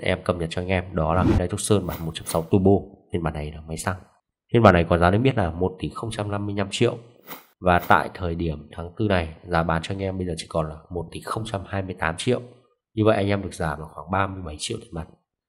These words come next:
Anh em vẫn được tặng kèm đầy đủ những phụ kiện như các bản Tucson em vừa mới giới thiệu và em cũng chia sẻ lại trên màn hình để anh em tiện theo dõi. Chi phí ra biển số lăn bánh tại các địa phương em cũng đã tính cho anh em như sau. Anh em nào ở Hà Nội sẽ là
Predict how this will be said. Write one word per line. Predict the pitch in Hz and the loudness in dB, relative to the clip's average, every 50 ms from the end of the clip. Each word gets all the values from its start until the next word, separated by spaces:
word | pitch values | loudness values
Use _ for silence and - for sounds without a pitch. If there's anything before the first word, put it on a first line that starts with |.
| _ _ _ _ | _ _ _ _
Anh | _ - 101 104 | _ 2 6 6
em | 110 107 | 6 6
vẫn | 104 131 135 | 6 4 4
được | 131 123 120 | 4 2 2
tặng | 110 - - | 2 2 2
kèm | - 90 90 95 | 2 0 2 2
đầy | 95 92 95 | 2 2 2
đủ | 92 87 80 80 85 | 2 0 -2 -4 -6
những | 98 - - | -10 -8 -8
phụ | - - - - | -8 -8 -4 2
kiện | - 131 135 - | 2 2 2 2
như | 120 120 120 120 | 0 -2 0 0
các | 131 127 | 0 0
bản | 107 82 - - | 0 -2 -4 -6
Tucson | 107 107 - - 120 117 107 110 | -8 -8 -4 -2 0 0 0 0
em | - 90 92 | -4 -6 -6
vừa | 90 80 | -6 -6
mới | 80 80 | -6 -4
giới | 85 101 101 | -6 -4 0
thiệu | 127 127 131 - - - - - | 0 0 0 0 -2 -10 -12 -8
và | 90 85 | -6 -6
em | 85 87 92 92 - | -4 -4 -6 -8 -8
cũng | - 110 107 | -10 -12 -8
chia | - 113 | -6 -6
sẻ | 107 - - 80 78 | -4 -2 -4 -2 -2
lại | 87 - - | -4 -4 -6
trên | - - 101 | -6 -8 -8
màn | 90 80 | -8 -6
hình | 80 90 85 82 | -8 -8 -8 -10
để | 82 80 76 | -10 -12 -10
anh | 80 85 | -12 -10
em | 90 95 90 90 | -8 -8 -8 -8
tiện | - 82 - | -8 -8 -6
theo | - 92 90 | -6 -2 0
dõi. | 101 98 110 117 - - - _ _ _ _ _ _ _ _ _ _ _ _ _ _ _ | 2 2 2 0 -4 -12 -20 _ _ _ _ _ _ _ _ _ _ _ _ _ _ _
Chi | - - 156 131 | 2 4 4 6
phí | - 135 123 | 6 4 4
ra | 120 127 127 | 6 6 6
biển | 117 98 82 | 6 4 0
số | - - 90 90 101 | 0 0 2 4 4
lăn | 110 107 98 | 4 4 4
bánh | 90 92 101 107 | 2 0 0 0
tại | - 87 | -2 -2
các | - - 110 | -2 -2 -4
địa | 110 - | -4 0
phương | - 120 113 104 110 | 4 4 4 4 4
em | - 101 104 101 | 0 -2 -2 -2
cũng | - 71 - | -6 -6 -4
đã | - - | -4 -4
tính | - - 98 92 | -4 -4 -6 -6
cho | - 101 | -6 -4
anh | 101 | -2
em | 101 101 101 | -2 -2 -2
như | 101 101 | -2 -2
sau. | - - 101 98 98 - - _ _ _ _ _ _ _ _ _ _ | 0 0 0 0 0 -4 -12 _ _ _ _ _ _ _ _ _ _
Anh | - 110 113 | 4 6 6
em | 127 127 | 6 8
nào | 123 110 92 87 | 8 8 8 8
ở | 80 90 | 6 4
Hà | 95 | 2
Nội | 92 95 87 - | 2 2 0 0
sẽ | - - 85 | 0 2 4
là | 104 95 85 80 | 4 4 4 2